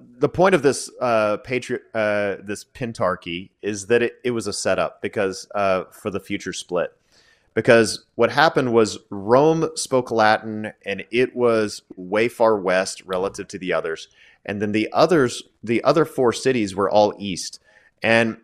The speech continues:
even this, uh, in fact, it's funny, in Protestant dominations, we have a saying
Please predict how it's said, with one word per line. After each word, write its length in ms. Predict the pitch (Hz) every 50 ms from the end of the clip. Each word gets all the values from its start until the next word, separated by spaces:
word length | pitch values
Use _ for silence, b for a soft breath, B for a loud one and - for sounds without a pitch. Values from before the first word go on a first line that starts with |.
| _
even 220 | 131 156 180 208 175
this, 260 | 135 113 - - - -
uh, 180 | 110 117 110 104
in 80 | 95 107
fact, 240 | - 135 120 104 -
it's 160 | 101 98 -
funny, 260 | - - 113 107 101
in 80 | 95 87
Protestant 420 | - 113 113 117 110 - 107 92
dominations, 640 | 101 95 95 95 95 98 98 - - 92 87 82 85
we 140 | 95 92 90
have 360 | 95 92 90 90 87 - - - 90
a 260 | 90 85 85 85 82
saying 460 | - - 104 98 98 95 92 95 92